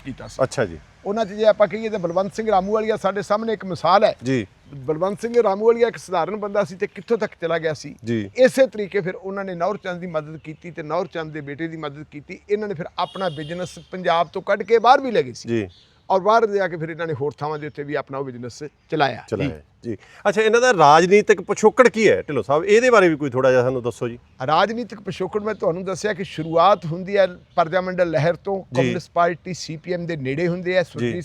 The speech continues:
Speaker 1: ਸਾਹਿਬ ਦੇ ਨਾਲ ਜੁੜਦੇ ਆ।
Speaker 2: ਜੀ।
Speaker 1: ਫਿਰ ਸੁਰਜੀਤ ਸਾਹਿਬ ਦੀ ਕਿਰਪਾ ਦੇ ਨਾਲ ਜਦੋਂ ਇਹਨਾਂ ਨੇ ਆਪਣਾ ਬਿਜ਼ਨਸ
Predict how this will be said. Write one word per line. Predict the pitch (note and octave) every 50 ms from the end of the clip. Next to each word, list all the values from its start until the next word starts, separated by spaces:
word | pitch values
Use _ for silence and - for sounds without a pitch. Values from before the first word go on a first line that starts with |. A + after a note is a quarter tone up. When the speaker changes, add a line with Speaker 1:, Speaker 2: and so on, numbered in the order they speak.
| - -
Speaker 1:
ਸਾਹਿਬ | F3+ E3+ E3+ E3
ਦੇ | E3 E3
ਨਾਲ | D#3 D3+ D3 C#3+
ਜੁੜਦੇ | A#2+ C3+ C3 C3+ C#3 F#3 F#3 D3+
ਆ। | - - -
Speaker 2:
ਜੀ। | A#2+ B2 A#2+ G#2 G2 - _ _ _ _ -
Speaker 1:
ਫਿਰ | G#3+ A#3
ਸੁਰਜੀਤ | G3+ - - F3+ F3 D3+ D3+ G#3 B3 B3 -
ਸਾਹਿਬ | - A#3 A#3 B3 G#3+
ਦੀ | G3+ A#3
ਕਿਰਪਾ | - - G3+ D#3+ - G3+ G#3
ਦੇ | G#3+ A3 G#3+
ਨਾਲ | G3 F#3+ G3 G#3+
ਜਦੋਂ | F#3+ G#3+ G3 G#3+
ਇਹਨਾਂ | A3 G#3 G#3+ G#3
ਨੇ | G#3
ਆਪਣਾ | G3+ F#3+ - - G3+
ਬਿਜ਼ਨਸ | F#3+ D#3+ E3 D#3+ F#3 G3+ G3+ C#3+ -